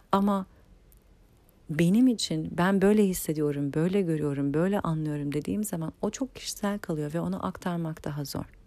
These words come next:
"Ben böyle hissediyorum." Nereden o bilgiyi aldın? O bir his dediğiniz zaman bunu aktaramazsınız. Fakat şu şu anlama gelir, bu bu anlama dediğimizde aktarabiliriz.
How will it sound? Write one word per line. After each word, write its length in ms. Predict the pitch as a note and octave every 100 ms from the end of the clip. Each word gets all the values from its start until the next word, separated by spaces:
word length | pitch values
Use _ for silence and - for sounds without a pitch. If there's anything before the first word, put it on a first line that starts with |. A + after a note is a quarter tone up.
| - _ _ _ _ _ _ _ - -
"Ben 200 | F3 F#3
böyle 180 | G3 G3
hissediyorum." 640 | F3+ - E3 D#3+ D3+ D3
Nereden 240 | F#3 A3+ A#3
o 120 | F#3
bilgiyi 320 | E3 D#3+ D#3
aldın? 320 | D#3 D#3 G3+ - -
O 100 | F#3+
bir 60 |
his 320 | F#3 F3+ -
dediğiniz 380 | F3+ F3 G3+ A3+
zaman 360 | - G#3+ G3+ F#3+
bunu 200 | G3 E3+
aktaramazsınız. 840 | E3 - D3 C#3 C3+ - C3+ C3+ -
Fakat 260 | F#3 F#3+
şu 160 | - A#3
şu 200 | - -
anlama 340 | F#3 E3 D#3
gelir, 300 | D3+ D3 D3
bu 100 | F#3
bu 80 | F3+
anlama 360 | F#3 F3 D#3 C#3+
dediğimizde 600 | D3+ D3+ C#3+ C#3+ - F#3+
aktarabiliriz. 760 | - D3 - D#3 D3 C3 B2+